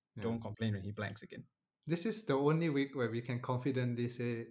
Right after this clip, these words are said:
Speaker 1: "Sell Salah," because it won't backfire <laughs> on us. He's not gonna score a hat-trick and everyone's gonna tweet Siva.
Speaker 2: Yeah, it hasn't happened for the last few weeks, man. I've been sleeping very peacefully.
Speaker 1: Yeah,
Speaker 2: Okay.
Speaker 1: so by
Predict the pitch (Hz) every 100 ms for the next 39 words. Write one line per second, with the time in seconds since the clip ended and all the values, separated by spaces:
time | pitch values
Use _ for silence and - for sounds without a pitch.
0 | - _ - - 120 123 113 104 104 120
1 | 123 127 131 120 131 127 123 - - -
2 | 123 120 127 - - - - - - -
3 | 285 - 175 147 - 165 143 139 127 -
4 | 131 - 120 - 131 110 104 110 110 117
5 | 104 95 107 - 113 - _ - 110 98
6 | 95 _ _ _ _ - 117 131 147 143
7 | - 135 110 113 110 117 104 107 104 104
8 | 110 107 127 127 123 110 117 110 110 104
9 | 104 - _ _ _ 127 113 117 110 -
10 | - _ 120 135 135 135 135